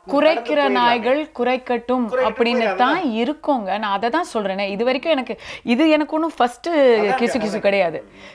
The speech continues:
Speaker 1: என்னைக்கு சினிமால நடிக்க ஆரம்பிச்சேனோ அன்னிலேருந்து நானும் கிசு கிசுக்குள்ள பார்த்துட்டு தான் இருக்கேன். இன்னும் சொல்ல போனா
Speaker 2: இல்ல, நான் உண்மையை கேக்குறேன். ஒரு டைம்ல அது வந்து ஒரு, ஒரு மாதிரி இந்த கிசு கிசு வந்து நடிகைகளுக்கும் நடிகர்களுக்கும் ஒரு, is it kind of a, ஒரு போதை மாதிரி இருக்கும்னு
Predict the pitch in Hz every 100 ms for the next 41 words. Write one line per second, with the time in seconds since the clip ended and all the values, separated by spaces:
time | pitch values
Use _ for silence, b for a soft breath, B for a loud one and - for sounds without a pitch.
0 | B 185 220 311 302 - 262 285 277 240
1 | 208 202 190 180 180 180 185 254 285 226
2 | 254 240 294 277 262 294 254 240 240 214
3 | 240 240 202 202 180 247 202 160 - B
4 | B B - 240 294 269 226 208 208 247
5 | 175 196 269 254 185 - 214 165 - 214
6 | 240 202 143 143 165 139 127 123 127 143
7 | 170 175 135 127 117 185 - 220 202 165
8 | 139 135 147 139 151 123 127 156 170 156
9 | 143 127 _ 147 120 135 160 135 127 110
10 | 143 117 104 101 _ 113 120 _ _ 135
11 | 131 151 175 170 123 110 110 107 _ 131
12 | 135 196 190 151 131 104 _ 98 95